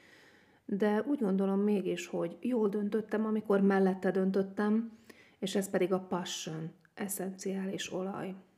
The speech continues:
Tehát ezt egy, akár egy külön alkalomra is tartogathattam volna, mert annyi mondani valót hordoz magában, hogy, ö, bőven egy egész podcastra elég lenne.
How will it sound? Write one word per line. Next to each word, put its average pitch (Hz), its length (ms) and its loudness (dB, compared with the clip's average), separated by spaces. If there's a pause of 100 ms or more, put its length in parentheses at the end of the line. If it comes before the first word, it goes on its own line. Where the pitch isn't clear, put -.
(280)
Tehát 196 180 -4
ezt 196 160 0
egy, 196 160 0
akár 226 300 0
egy 214 140 -2
külön 233 300 2
alkalomra 190 560 -4
is 190 140 -8
tartogathattam 190 800 -6
volna, 175 220 -4
mert 175 300 -6
annyi 196 240 0
mondani 190 480 0
valót 202 360 -6
hordoz 190 340 -4
magában, 196 720 -2 (640)
hogy, 190 480 0
ö, 190 460 2 (280)
bőven 185 920 4
egy 175 440 -6
egész 208 400 -4
podcastra 196 840 -6
elég 160 340 -4
lenne. 165 460 -8